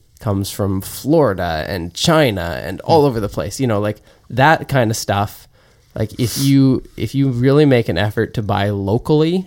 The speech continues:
Speaker 1: and not s-, contribute to that stuff flying literally all over the world all the time, like, that's way more than,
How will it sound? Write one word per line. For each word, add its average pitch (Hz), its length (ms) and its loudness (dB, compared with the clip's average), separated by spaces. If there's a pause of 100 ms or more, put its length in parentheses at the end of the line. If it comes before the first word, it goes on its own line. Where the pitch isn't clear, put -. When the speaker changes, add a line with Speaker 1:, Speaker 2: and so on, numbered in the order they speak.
Speaker 1:
and 101 360 -2
not 101 400 -2 (160)
s-, - 300 -18
contribute 110 560 -2
to 107 320 0 (460)
that - 200 -2
stuff - 280 -2
flying 101 420 -2
literally 110 380 -2
all 101 260 0
over 110 180 0
the 95 100 -2
world 104 340 2
all 107 160 0
the 101 80 -2
time, 165 380 2 (380)
like, 120 180 0
that's 135 220 2
way 151 540 6
more 127 500 6
than, 104 720 -2